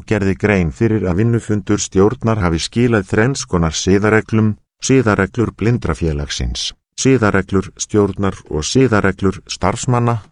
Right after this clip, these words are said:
og sjálfboðaliða. Umræður urðu um í hvaða ferli eðlilegt væri að setja brot á siðareglum í og mikilvægi þess að lýðræðisleg ferli verði í heiðri höfð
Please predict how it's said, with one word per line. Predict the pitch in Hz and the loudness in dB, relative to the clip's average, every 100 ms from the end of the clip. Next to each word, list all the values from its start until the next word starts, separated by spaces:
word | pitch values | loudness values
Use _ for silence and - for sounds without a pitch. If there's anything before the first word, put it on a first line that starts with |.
| - | -6
og | 101 | -4
sjálfboðaliða. | - 90 90 - 98 82 67 60 58 - _ _ _ _ - | -2 -4 -4 -4 -4 -2 -4 -8 -12 -20 _ _ _ _ -2
Umræður | 110 127 127 117 107 | 0 2 2 2 2
urðu | 104 98 98 | 2 0 0
um | 92 | 0
í | 76 | -2
hvaða | - 98 104 101 | -4 -2 -2 -2
ferli | - 120 135 95 85 | -2 -2 -2 0 0
eðlilegt | 87 117 123 113 110 - | 2 2 2 0 -2 -4
væri | 98 110 101 90 | 0 0 2 0
að | 82 | 0
setja | 98 98 80 | -2 -2 -2
brot | 71 82 90 107 | -2 -2 -2 0
á | 80 | -2
siðareglum | 73 - 135 110 98 92 98 95 92 - | -2 2 2 2 2 0 0 -2 -2 -4
í | 98 | -4
og | - 92 | -2 0
mikilvægi | 98 127 131 80 76 82 80 | 2 2 0 -2 0 0 0
þess | 78 - 87 | -2 -2 0
að | |
lýðræðisleg | 98 120 117 95 - 73 67 | 2 4 2 2 -2 -6 -4
ferli | 104 127 127 110 113 | -2 -2 -2 0 2
verði | 123 131 107 101 | 2 0 0 0
í | 101 | 2
heiðri | 117 110 92 | 2 2 2
höfð | 113 120 | 0 -2